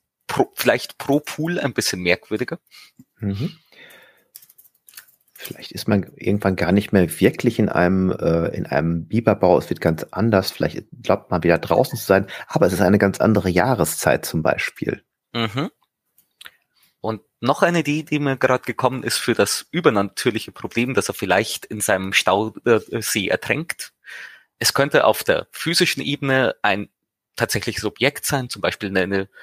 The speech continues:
Speaker 1: schwarze Statue, die einfach bloß einen, ja, grinsenden Dämon darstellt. Auf der Phlogiston-Ebene ist es tatsächlich ein in diesen Stausee ein, in, eingesperrter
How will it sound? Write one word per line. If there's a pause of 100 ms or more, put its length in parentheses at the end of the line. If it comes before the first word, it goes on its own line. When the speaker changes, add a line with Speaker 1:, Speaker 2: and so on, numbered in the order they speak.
(280)
Speaker 1:
schwarze
Statue,
die (140)
einfach
bloß (200)
einen, (320)
ja, (260)
grinsenden
Dämon
darstellt. (540)
Auf
der (280)
Phlogiston-Ebene (240)
ist
es
tatsächlich
ein (200)
in (400)
diesen (760)
Stausee
ein,
in,
eingesperrter